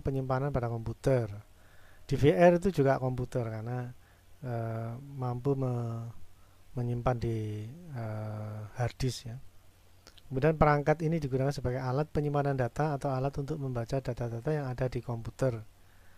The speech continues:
Hard disk dapat juga disebut sebagai memori komputer. Ya. Nah, kalau komputer ini kita, eh, apa, kalau hard disk ini kita pasang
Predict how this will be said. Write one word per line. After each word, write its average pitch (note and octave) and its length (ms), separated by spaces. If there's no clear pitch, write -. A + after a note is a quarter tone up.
Hard B2 160
disk F3+ 320
dapat C3 400
juga C#3 240
disebut A#2 1200
sebagai C3 400
memori D3+ 480
komputer. C#3+ 480
Ya. G2+ 160
Nah, A2 80
kalau A#2+ 240
komputer B2+ 400
ini C#3 160
kita, C3+ 260
eh, A2+ 880
apa, C3+ 340
kalau C#3 240
hard B2+ 80
disk C#3+ 240
ini D3+ 80
kita D3 160
pasang C3+ 480